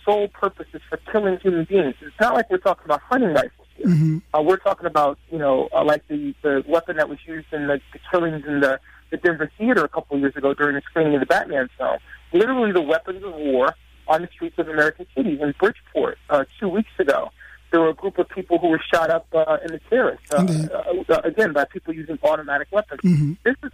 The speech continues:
Speaker 1: unacceptable in a democracy, and yet our politicians seem unwilling and unable to deal with these issues in a way that show any deep respect for the, the larger foundational,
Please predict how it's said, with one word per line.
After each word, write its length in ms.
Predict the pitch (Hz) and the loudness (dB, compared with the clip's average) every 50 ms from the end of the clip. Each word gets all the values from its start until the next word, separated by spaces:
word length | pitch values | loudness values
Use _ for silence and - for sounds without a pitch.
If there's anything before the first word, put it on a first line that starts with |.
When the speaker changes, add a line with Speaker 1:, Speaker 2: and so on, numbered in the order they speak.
| - | -4
Speaker 1:
unacceptable 960 | - 208 214 214 214 - - - - 233 233 - - - - - 135 143 139 - | -2 -2 -2 -2 -6 -10 -12 -6 -2 -2 -2 -2 -4 -12 -10 -8 -8 -8 -6 -4
in 100 | 156 156 | -4 -2
a 60 | 156 | 0
democracy, 760 | 151 160 151 160 175 202 214 - 165 147 - - 269 262 277 - - | 0 0 2 2 2 2 0 -4 -8 -12 -10 -8 -10 -8 -8 -6 -6
and 180 | 165 151 156 | -6 -2 0
yet 280 | 180 208 220 196 - - _ _ _ _ _ _ - | 2 2 2 2 0 -4 _ _ _ _ _ _ -2
our 100 | 156 165 | -2 -2
politicians 640 | - - 180 180 196 185 - 185 185 - 185 185 180 _ _ | 0 0 0 0 0 -2 -4 -8 -8 -8 -10 -14 -14 _ _
seem 220 | 175 175 165 156 - - | -12 -10 -10 -8 -2 0
unwilling 560 | 156 175 190 208 185 160 147 139 147 165 175 - | 0 0 2 2 2 2 2 2 0 -2 -2 -4
and 120 | 165 156 - | -2 2 2
unable 520 | 160 165 175 180 - 165 160 147 - 160 | 4 2 2 2 2 2 2 2 0 -4
to 60 | - - - - - | -6 -8 -12 -4 0
deal 120 | 165 170 | 2 2
with 120 | 165 165 - | 2 0 -6
these 120 | 160 156 - | -12 -14 -12
issues 300 | 160 156 - - 156 147 - | -14 -14 -14 -14 -18 -12 -8
in 100 | 147 139 | -4 -2
a 60 | 139 | 0
way 360 | 139 160 190 196 180 135 110 - - _ _ _ _ _ _ _ - | 2 4 4 2 2 -2 -4 -8 -12 _ _ _ _ _ _ _ -2
that 160 | 175 165 - - - | -2 -2 -2 -4 -6
show 160 | 196 175 156 - | -6 -6 -4 0
any 320 | 180 190 208 233 226 190 - | 0 0 2 0 -2 -4 -6
deep 160 | 185 185 180 - - | -8 -10 -10 -6 -4
respect 420 | 180 175 - - - 165 151 - _ _ | -4 -4 -4 -2 0 0 0 0 _ _
for 100 | - 165 | -8 -4
the, 220 | 156 156 151 143 - - | -2 0 0 0 0 0
the 80 | 160 | -2
larger 760 | 147 143 143 143 156 170 190 214 208 - - 175 170 165 165 160 - - - - | -2 0 0 0 2 2 4 2 0 0 -2 -4 -2 -2 -2 -4 -8 -8 -4 0
foundational, 920 | 170 165 160 151 - - 170 175 175 - - 185 170 160 151 147 147 | 0 0 0 -2 -2 0 0 0 0 -2 -2 -2 0 2 2 2 0